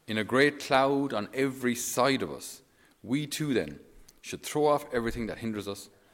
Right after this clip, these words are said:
especially the sin that clings to us so easily, and keep running steadily in the race we have started. Let us not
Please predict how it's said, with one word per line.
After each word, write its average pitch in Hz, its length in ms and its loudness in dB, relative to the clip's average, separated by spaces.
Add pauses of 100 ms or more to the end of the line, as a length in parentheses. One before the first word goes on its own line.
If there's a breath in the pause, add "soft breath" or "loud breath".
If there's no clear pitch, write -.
(180 soft breath)
especially 117 420 0
the 110 100 -4
sin 123 260 -2
that 95 120 -2
clings 135 280 -2
to 90 100 -10
us - 60 -10
so 87 160 -6
easily, - 260 -10 (880 soft breath)
and 98 160 -10
keep - 260 -6
running 113 240 0
steadily 104 580 -2
in 92 120 -6
the 87 100 -6
race 90 380 -6
we 90 180 -10
have 90 180 -10
started. - 440 -12 (560 soft breath)
Let 92 160 -6
us 90 160 -8
not 98 260 -2